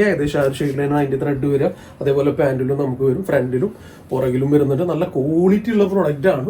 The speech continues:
ഫുൾ ആയിട്ട് ഇലാസ്റ്റിക് ആണ്. അപ്പൊ നമുക്ക് ഇതിന്റെ ഒരു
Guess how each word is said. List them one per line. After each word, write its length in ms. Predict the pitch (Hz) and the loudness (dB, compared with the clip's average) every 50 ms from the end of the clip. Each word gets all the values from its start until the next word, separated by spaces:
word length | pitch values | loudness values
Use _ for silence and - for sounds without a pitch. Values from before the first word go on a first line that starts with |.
| 226 - | -4 -2
ഫുൾ 200 | 156 147 147 151 160 | -2 -2 0 2 2
ആയിട്ട് 180 | 156 143 147 147 | 2 2 0 -2
ഇലാസ്റ്റിക് 460 | 147 135 131 - - - 139 135 139 160 | -4 -4 -4 -4 -6 -6 -4 0 0 0
ആണ്. 140 | 131 117 113 160 - - - - - - | 0 0 -4 -8 -10 -14 -18 -20 -12 -6
അപ്പൊ 120 | - 156 165 | -2 0 0
നമുക്ക് 220 | 175 180 160 190 202 | 0 0 0 0 0
ഇതിന്റെ 280 | 196 196 190 185 196 202 202 170 151 156 151 156 | 2 2 2 2 2 2 2 2 0 -2 -2 -2
ഒരു 120 | 156 160 | -2 -2